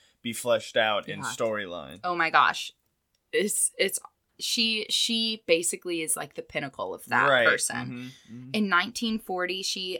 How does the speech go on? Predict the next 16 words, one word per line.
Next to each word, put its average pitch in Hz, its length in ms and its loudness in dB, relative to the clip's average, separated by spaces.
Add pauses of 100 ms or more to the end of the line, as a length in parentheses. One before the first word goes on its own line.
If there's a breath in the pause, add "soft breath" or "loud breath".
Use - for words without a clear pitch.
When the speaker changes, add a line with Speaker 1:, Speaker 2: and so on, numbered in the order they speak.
Speaker 2:
upstaged 185 720 -2
George 170 400 -2
Raft 165 560 8
and 165 320 -4
an 160 240 -6 (140)
up-and-coming 185 720 -2
Humphrey 196 360 -4
Bogart 147 640 -6 (420 loud breath)
as 170 200 -2
the 165 100 -2
scheming 214 580 0
wife 180 460 -2
of 175 160 -6
a 156 60 -6
trucking 208 580 -4
magnate 180 560 -2